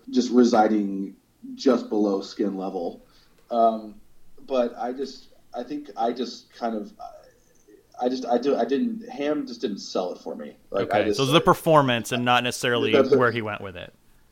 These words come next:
Speaker 1: Yeah, I mean, 'cause he, Wright sets it up and that there's that potential in his character really early, so I'm not gonna fault him for taking the character there at the end because it's established. But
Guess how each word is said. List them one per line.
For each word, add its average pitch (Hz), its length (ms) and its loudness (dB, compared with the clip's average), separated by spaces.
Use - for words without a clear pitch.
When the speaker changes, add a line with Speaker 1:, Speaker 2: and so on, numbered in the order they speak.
Speaker 1:
Yeah, 165 440 4
I 120 40 4
mean, 127 240 0
'cause 135 140 -4
he, 170 180 -10
Wright 175 280 -2
sets 160 220 0
it 120 80 0
up 117 180 0
and 104 120 -8
that 107 180 -8
there's 107 160 -8
that 104 160 -12
potential 104 420 -12
in 98 60 -10
his - 120 -16
character 104 400 -4
really 104 260 0
early, 92 320 -4
so 101 200 -4
I'm 98 100 -6
not - 300 -8
gonna 104 140 -6
fault 95 320 -4
him 101 100 -8
for - 120 -12
taking 101 340 -8
the 87 60 -12
character 110 460 2
there 90 280 -2
at - 120 -10
the 95 120 -12
end 98 220 -6
because - 280 -8
it's - 160 -8
established. 90 720 -6
But 92 240 -4